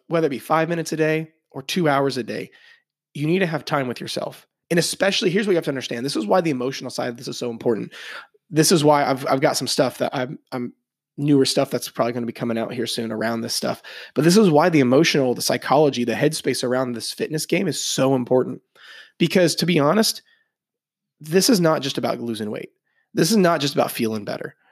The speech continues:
This is not just about looking good naked or looking good for vacation. This is about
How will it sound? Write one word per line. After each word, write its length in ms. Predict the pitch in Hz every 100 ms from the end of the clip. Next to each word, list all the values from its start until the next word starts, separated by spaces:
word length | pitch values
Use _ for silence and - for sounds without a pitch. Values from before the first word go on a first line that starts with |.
| _
This 140 | 175
is 60 | 202
not 200 | 170 170
just 140 | 160
about 180 | 160 143
looking 340 | 117 131 139 123
good 180 | 123
naked 300 | 113 117 -
or 100 | 123
looking 260 | 123 127 127
good 160 | 120 -
for 120 | 123
vacation. 540 | 117 - 120 - 131 - - _ _ _ _ _ _ _ -
This 240 | 165 185
is 100 | 240
about 380 | 185 147 131